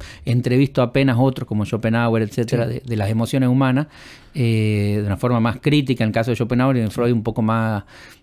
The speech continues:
Speaker 1: eh, digamos, explicativa, intent-, ¿no?
Speaker 2: Sí, yo creo que F-, Schopenhauer, Freud, Nietzsche y Marx son toda gente muy apasionante cuya vida jamás me hubiera gustado vivir,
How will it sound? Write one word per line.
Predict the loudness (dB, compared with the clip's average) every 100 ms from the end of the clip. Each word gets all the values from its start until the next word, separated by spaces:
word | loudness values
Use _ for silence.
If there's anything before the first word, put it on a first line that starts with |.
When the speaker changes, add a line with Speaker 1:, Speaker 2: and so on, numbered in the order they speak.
| _ -10
Speaker 1:
eh, | -4 -2 -2
digamos, | 0 0 0 0
explicativa, | 0 -2 -2 0 2 4 4 2 2
intent-, | 0 -2 -2 0
¿no? | -2
Speaker 2:
Sí, | -2 -2 -2
yo | 0
creo | -2
que | -2
F-, | -4 -8 -20 -20 _ _
Schopenhauer, | 0 0 2 0 0 0 0 -2
Freud, | -2 0 2 2 0
Nietzsche | -2 -2 -4 -4 -2
y |
Marx | 0 -2 -2
son | -2 0
toda | 0
gente | 0 0 0 2 -2 -4 _ -2
muy | 2 4 4
apasionante | 2 2 2 2 2
cuya | 2 2 4
vida | 4 4
jamás | 0 2 2 4
me | 2
hubiera | 4 4
gustado | 2 2 2
vivir, | 4 4 4 2